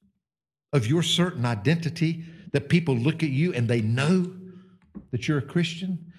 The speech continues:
They didn't go around saying, "I'm a Christian." They were preaching Jesus, and others knew that they were Christians, that they were followers of Christ because of who they were. Identities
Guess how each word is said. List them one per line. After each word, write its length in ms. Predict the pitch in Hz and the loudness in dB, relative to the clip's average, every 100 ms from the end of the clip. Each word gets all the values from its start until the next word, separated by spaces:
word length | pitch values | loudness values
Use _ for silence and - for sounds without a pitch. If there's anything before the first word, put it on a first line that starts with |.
| - - | -10 2
They 140 | 214 | 4
didn't 200 | 277 247 | 4 4
go 100 | 214 | 6
around 200 | 214 208 | 8 6
saying, 260 | - 202 196 | 8 8 8
"I'm 140 | 190 | 6
a 40 | 180 | 4
Christian." 720 | 190 208 - 285 277 - - - _ _ _ _ _ _ _ _ _ _ _ | 2 4 2 0 -2 -8 -10 -20 _ _ _ _ _ _ _ _ _ _ _
They 100 | - | -12
were 120 | 175 - | -12 -8
preaching 420 | - 165 - 107 | -2 -2 -2 -2
Jesus, 680 | 165 196 123 - - - - - | 0 0 -2 -8 -10 -10 -12 -4
and 120 | 131 | -2
others 280 | 139 160 120 104 - | 0 0 0 -6 -2
knew 600 | 131 185 233 160 95 - - - - _ _ _ - | 4 6 8 6 2 -10 -18 -20 -20 _ _ _ -8
that 100 | 113 | 0
they 100 | 160 | 2
were 120 | 120 | 0
Christians, 500 | - 180 190 - 120 | 2 4 4 4 0
that 120 | 135 | 2
they 100 | 180 | 4
were 120 | 165 | 4
followers 540 | 156 190 208 202 170 131 | 2 6 6 6 4 2
of 140 | 135 | -2
Christ 680 | - 220 180 151 - - - - _ _ _ _ | 0 4 4 4 0 -6 -14 -20 _ _ _ _
because 580 | 120 113 180 135 110 107 | -10 -6 -2 0 0 -2
of 120 | 110 | -2
who 100 | 127 | -4
they 100 | 120 | -4
were. 360 | 127 131 104 92 - - _ _ _ _ - | -4 -2 -4 -6 -14 -20 _ _ _ _ -8
Identities 1300 | 127 156 180 143 - 127 127 131 - - - - - | -2 0 0 0 -2 0 0 -2 -4 -4 -6 -6 -8